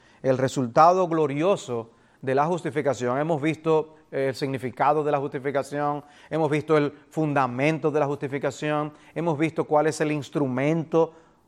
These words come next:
de la justificación o el medio por el cual nosotros somos declarados justos delante de Dios, que es la fe.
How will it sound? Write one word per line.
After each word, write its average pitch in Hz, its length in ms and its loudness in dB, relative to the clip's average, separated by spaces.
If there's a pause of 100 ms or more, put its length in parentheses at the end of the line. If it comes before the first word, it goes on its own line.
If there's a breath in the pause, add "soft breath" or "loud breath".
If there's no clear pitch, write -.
(120)
de 156 80 0
la 151 80 4
justificación 147 840 0
o 135 100 4
el 135 60 0
medio 143 380 2
por 147 120 0
el 139 100 0
cual 147 240 2
nosotros 147 540 -4 (140 soft breath)
somos 147 400 -4 (320 soft breath)
declarados 143 500 2
justos 135 400 -6
delante 156 300 -4
de 156 100 0
Dios, 160 260 -4
que 131 80 -6
es 117 100 -12
la 147 100 0
fe. 165 300 -4